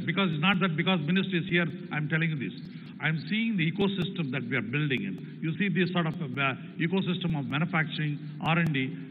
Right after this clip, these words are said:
very high intense. Bangalore gets unnecessarily a popularity of the media. But actually, we, we have better ma-, ma-, better ecosystem than any other ca-, state of the country. But I think we need to see, and actually, we have done typhoid conjugate,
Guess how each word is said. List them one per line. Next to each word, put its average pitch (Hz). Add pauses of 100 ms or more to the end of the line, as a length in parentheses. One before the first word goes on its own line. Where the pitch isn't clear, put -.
(120)
very 202
high 180
intense. 139 (380)
Bangalore 202
gets 185
unnecessarily 175
a 165
popularity 156
of 147
the 123
media. 117 (500)
But 165
actually, 165 (500)
we, 147 (220)
we 175
have 185
better 175
ma-, 151
ma-, 135 (320)
better 190
ecosystem 160
than 139
any 139
other 143
ca-, - (340)
state 175
of 139
the 135
country. 131 (320)
But 139
I 160
think 170
we 147
need 160
to 139
see, 170
and 156
actually, 190 (260)
we -
have 185
done 196
typhoid 180
conjugate, 165